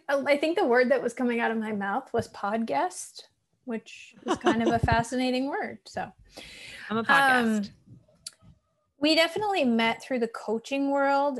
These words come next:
Speaker 1: and, um, you also had a willingness to share your own personal experience, which I think is, like,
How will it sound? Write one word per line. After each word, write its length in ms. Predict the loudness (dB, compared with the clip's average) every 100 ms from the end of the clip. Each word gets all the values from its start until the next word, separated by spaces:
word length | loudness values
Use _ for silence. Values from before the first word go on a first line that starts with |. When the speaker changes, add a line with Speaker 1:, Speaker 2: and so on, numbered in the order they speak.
| -6
Speaker 1:
and, 680 | -6 -4 -2 -2 -2 -4 -8 -12 -16 -18 -6
um, 480 | -2 0 -2 -6 -6
you 220 | -4 0
also 300 | 0 0 -2
had 340 | -2 -2 -2 -4
a 80 | -2
willingness 760 | 0 0 0 0 -2 -4 -8 -12
to 120 | -12
share 460 | -10 -4 0 2 2
your 220 | 0 -2
own 300 | -2 -2 -2
personal 460 | -4 -6 -6 -8 -8
experience, 1080 | -10 -16 -10 -4 -4 -4 -10 -14 -18 -16 -8
which 260 | -8 -6
I 120 | -8
think 340 | -6 -6 -6 -6
is, 260 | -8 -8
like, 540 | -8 -6 -6 -8 -10